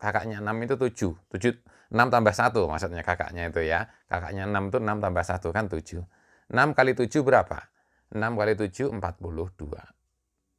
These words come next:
Empat puluh dua. Ya, enam kali tujuh, empat puluh dua. Kemudian terakhir kali, terakhir nih ya, satuan kali satuan, tiga kali tujuh. Tiga kali tujuh berapa? Dua puluh satu. Selesai.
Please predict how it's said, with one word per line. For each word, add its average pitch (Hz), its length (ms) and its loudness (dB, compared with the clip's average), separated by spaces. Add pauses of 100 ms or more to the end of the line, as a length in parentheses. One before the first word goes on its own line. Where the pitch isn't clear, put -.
(480)
Empat 80 160 -2
puluh 85 240 -2
dua. 73 240 -6 (480)
Ya, 90 240 2
enam 87 160 -2
kali 90 240 -4
tujuh, 95 160 -2
empat 80 160 -6
puluh 80 160 -10
dua. 82 160 -12 (720)
Kemudian 127 560 4
terakhir 120 400 2
kali, 101 560 2
terakhir 95 480 -2
nih 82 240 -10
ya, - 80 -12
satuan 104 320 -2
kali 92 160 -4
satuan, - 480 -6
tiga 110 240 2
kali 98 160 2
tujuh. 85 400 -8 (560)
Tiga 104 240 6
kali 101 160 4
tujuh 98 320 -2
berapa? 101 480 2
Dua 78 240 0
puluh 78 240 -6
satu. - 480 -16 (240)
Selesai. - 880 -12